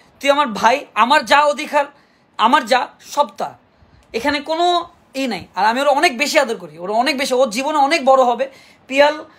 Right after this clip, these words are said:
সবসময় ওর মাকে অনেক মনে করে। ও আমাকে একটা কথা বলে যে আমি যখনই অনেক কষ্ট পাই, আমি আমার মায়ের কবরের কাছে চলে যাই আর আমার মার সাথে একা একা কথা বলি। তো এটাই বলি, মা হারানো মানুষ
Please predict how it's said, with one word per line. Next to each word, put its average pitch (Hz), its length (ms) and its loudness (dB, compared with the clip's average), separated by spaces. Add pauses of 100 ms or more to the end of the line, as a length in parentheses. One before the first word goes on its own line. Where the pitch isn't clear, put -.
(100)
সবসময় 330 520 -2
ওর 285 60 -2
মাকে 262 280 0
অনেক 262 180 -2
মনে 247 200 -2
করে। 202 200 -10 (460)
ও 254 420 4 (180)
আমাকে 240 220 2
একটা 262 220 -2
কথা 254 220 2
বলে 214 180 -4
যে 202 80 -6
আমি 233 400 -4 (360)
যখনই 269 480 -2
অনেক 233 220 -6
কষ্ট 233 260 -4
পাই, 208 260 -4 (520)
আমি 202 120 -4
আমার 226 180 0
মায়ের 220 460 -2
কবরের 214 300 -4
কাছে 220 180 -8
চলে 208 220 -6
যাই 202 120 -2
আর 190 60 2
আমার 190 140 -2
মার 190 120 -2
সাথে 196 180 -8
একা 196 140 -4
একা 190 240 -6
কথা 196 140 -8
বলি। 147 200 -14 (540)
তো 208 100 -2
এটাই 220 240 0
বলি, 262 260 -6 (340)
মা 226 200 2
হারানো 311 460 0
মানুষ 277 520 -4